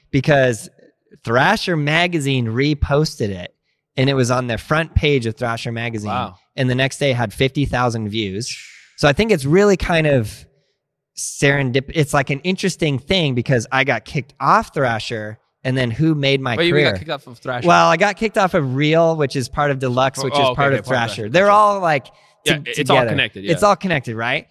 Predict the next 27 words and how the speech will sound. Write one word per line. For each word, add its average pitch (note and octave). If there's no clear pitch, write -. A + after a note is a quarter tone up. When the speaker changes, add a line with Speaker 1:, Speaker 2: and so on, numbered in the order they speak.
Speaker 1:
So E3
I D3+
get D#3+
kicked G3+
off F3+
the E3+
company, C3
and C3+
then D3
basically E3+
I B2
felt C4+
like, B2
"Oh, D#3+
I C#3
got C#3
kicked D3
off," D3
and B2+
then C3+
they C3
put D3
my A2+
video B2+
Speaker 2:
But, G3+
Speaker 1:
part G#2
up. F#2+